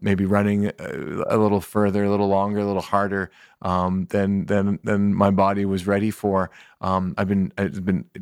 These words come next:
tearing my Achilles little by little. And it got to a point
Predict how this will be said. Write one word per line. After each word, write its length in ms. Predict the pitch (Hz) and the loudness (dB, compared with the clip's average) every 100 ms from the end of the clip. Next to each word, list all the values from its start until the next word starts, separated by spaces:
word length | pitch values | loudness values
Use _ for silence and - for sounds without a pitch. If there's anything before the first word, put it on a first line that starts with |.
| - | -14
tearing 520 | - 117 113 104 95 | -2 2 4 4 2
my 180 | 95 92 | 2 0
Achilles 580 | 87 - 131 98 90 | -2 -4 0 0 -2
little 200 | 101 101 | -2 0
by 200 | 90 87 | 0 0
little. 340 | 87 98 87 - - - - | 0 0 -2 -4 -18 -18 -4
And 120 | 95 | -2
it 60 | 90 | 0
got 180 | 98 95 | 0 0
to 100 | 95 | -2
a 60 | |
point 400 | - 147 135 104 | -2 0 0 -2